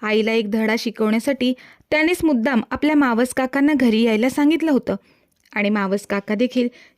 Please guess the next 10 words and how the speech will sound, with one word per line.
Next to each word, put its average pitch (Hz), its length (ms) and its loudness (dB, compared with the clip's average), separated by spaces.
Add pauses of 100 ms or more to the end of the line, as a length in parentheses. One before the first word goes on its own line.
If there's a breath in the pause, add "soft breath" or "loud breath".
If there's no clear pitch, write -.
या 330 180 0
योजनेत 262 480 2 (100)
सामील 226 340 0
होते. 196 280 -4 (500 loud breath)
आता 208 300 -4
शालिनीताई 208 600 2
स्वयंपाकघरात 208 640 -2 (100)
गेल्या. 190 160 -4 (920 soft breath)
पण 370 120 0
त्यांना 330 280 0